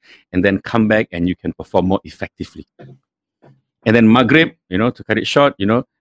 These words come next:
it's a time when, you know, you finish the whole, the wh-, you know, the whole baggage of work you leave behind in your home, at the comfort of your home. Allah says, "Okay, l-, now you just relax, switch from office, uh, attitude to home attitude, to people whom really love you,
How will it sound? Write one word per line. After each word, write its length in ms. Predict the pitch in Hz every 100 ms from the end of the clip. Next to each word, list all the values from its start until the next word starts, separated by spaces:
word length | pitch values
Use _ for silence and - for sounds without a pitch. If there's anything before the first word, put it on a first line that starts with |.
| _
it's 160 | 101 -
a 60 |
time 240 | - 117 110
when, 240 | 98 98 95
you 100 | 101
know, 80 |
you 180 | 104 92
finish 400 | - 110 107 -
the 100 | -
whole, 220 | - 123 117 - -
the 120 | 92
wh-, 140 | - -
you 120 | 98
know, 80 | 104
the 120 | 92
whole 100 | 110
baggage 400 | 92 92 104 101
of 100 | 82
work 260 | 104 110 -
you 160 | - 98
leave 160 | 98
behind 300 | 95 90 101
in 80 | 87
your 100 | 82 -
home, 260 | 120 120 - _ - _
at 60 | 82
the 80 | -
comfort 240 | 101 -
of 80 | 90
your 100 | 90
home. 260 | 113 113 87
Allah 240 | 90 95
says, 260 | - 95 -
"Okay, 200 | - 87
l-, 160 | 90 92 _ _ -
now 340 | 92 101 98 -
you 260 | 92 98 -
just 280 | 92 95 -
relax, 400 | 107 131 135 - _ _ -
switch 540 | - - 135 156 -
from 420 | - 107 104 104 - -
office, 560 | 131 - 156 147 - - -
uh, 440 | 92 87 82 82 80 - _
attitude 540 | 117 - 143 175 180 - _ _ -
to 80 | 120
home 280 | 175 165 117
attitude, 460 | 110 98 120 113
to 80 | -
people 300 | 131 - 147
whom 180 | 127 117
really 260 | 165 190
love 220 | 180 202 208
you, 160 | -